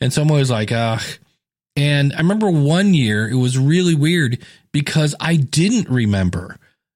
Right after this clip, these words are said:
In fact, it dawned on me on April twenty-eighth, the day after she died, and I felt twice as bad because I actually forgot it.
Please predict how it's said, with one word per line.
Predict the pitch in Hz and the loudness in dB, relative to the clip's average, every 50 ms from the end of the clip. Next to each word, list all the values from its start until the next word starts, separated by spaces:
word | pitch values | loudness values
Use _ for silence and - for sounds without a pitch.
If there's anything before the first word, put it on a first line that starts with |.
| _ - | _ -4
In | - 143 | -2 -2
fact, | 139 - 175 156 151 - | -2 0 -2 -2 -2 0
it | 165 147 131 | -2 -2 0
dawned | - 160 160 190 208 185 160 | 0 0 2 2 2 4 2
on | 135 123 120 | 2 2 2
me | 131 139 | 0 0
on | 135 131 135 | 0 -2 -2
April | - 131 131 123 - 147 143 | -2 -4 -4 -2 -2 -2 -4
twenty-eighth, | 139 - 156 151 151 147 160 202 175 139 | -2 -2 -2 0 0 0 0 0 -2 -2
the | - 131 | -4 -2
day | 131 151 156 156 147 | -2 -2 -2 -4 -4
after | - 147 151 170 190 - 180 165 | -4 -4 -4 -4 -2 -2 -2 -2
she | - - 127 110 | 0 0 -2 -2
died, | 117 104 98 95 92 92 101 - - - - - - | 0 -2 -2 0 -2 -2 -4 -6 -8 -18 -20 -14 -4
and | - 170 175 | -2 0 0
I | 185 180 | 0 0
felt | 180 196 190 196 185 - - | 0 0 0 0 -2 -4 -2
twice | - 185 202 285 294 269 - | -2 0 0 0 0 0 0
as | 190 151 139 | 0 0 2
bad | 123 127 123 117 113 120 131 139 - - - _ - | 2 0 0 0 0 0 0 -2 -4 -6 -20 _ -2
because | - 175 165 - - 170 170 165 165 | 0 0 0 2 0 0 0 2 0
I | 165 170 | 0 0
actually | 160 160 165 - - 185 170 | 0 0 0 0 0 -2 0
forgot | - 190 185 175 190 277 349 311 - - | 0 0 0 0 0 0 -2 -2 -4 -6
it. | 101 - 127 | -8 -12 -14